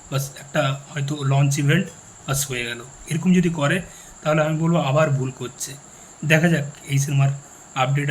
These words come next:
আসলে পরবর্তীকালে বুঝতে পারবো। তো শোনা যাচ্ছে সিনেমাটা তিন চার মাসের মধ্যেই ফ্লোরে যাবে, শুটিং শুরু হবে, তারপরে হয়তো লায়নের শুটিং শুরু হবে, মানে এই সিনেমার পরে হয়তো লায়নের কিছু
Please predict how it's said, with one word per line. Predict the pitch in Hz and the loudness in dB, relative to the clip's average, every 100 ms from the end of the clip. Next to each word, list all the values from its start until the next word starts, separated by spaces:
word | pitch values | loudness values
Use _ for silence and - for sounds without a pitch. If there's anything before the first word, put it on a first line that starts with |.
| 131 | -2
আসলে | 151 160 180 | -2 -4 -4
পরবর্তীকালে | 131 127 127 139 131 165 175 147 | -4 -6 -6 -4 -2 -4 -6 -4
বুঝতে | 131 - 131 | -4 -4 -6
পারবো। | 127 123 131 - - - | -6 -8 -12 -18 -20 -6
তো | 143 | -4
শোনা | 165 175 | 0 2
যাচ্ছে | 202 - 190 | 0 -2 -4
সিনেমাটা | 175 165 180 180 160 | 0 0 0 0 -2
তিন | 151 | -4
চার | 170 165 | 0 0
মাসের | 160 165 | 0 -2
মধ্যেই | 156 139 135 151 - | -2 0 0 0 -4
ফ্লোরে | 139 139 143 | -2 2 2
যাবে, | 135 139 139 - - - | 2 -2 -4 -10 -20 -16
শুটিং | - 135 143 139 | -6 -4 0 0
শুরু | 139 135 127 | 2 0 0
হবে, | 135 190 - - - - - | -2 -2 -4 -18 -20 -14 0
তারপরে | 151 160 190 | 0 0 -2
হয়তো | 175 156 147 156 143 | -2 -2 -4 -2 0
লায়নের | 147 151 151 147 - - - - | 0 0 -4 -8 -18 -20 -14 -4
শুটিং | 143 143 139 | -2 0 0
শুরু | 139 127 | 0 -2
হবে, | 127 127 143 | -4 -8 -4
মানে | 160 175 151 | -4 -2 -2
এই | 165 | -2
সিনেমার | 175 180 202 - - - - - | 2 0 0 -8 -20 -20 -16 -2
পরে | 151 185 180 | 2 4 2
হয়তো | 180 170 147 | 0 0 4
লায়নের | 143 151 151 | 4 2 -2
কিছু | 156 | -6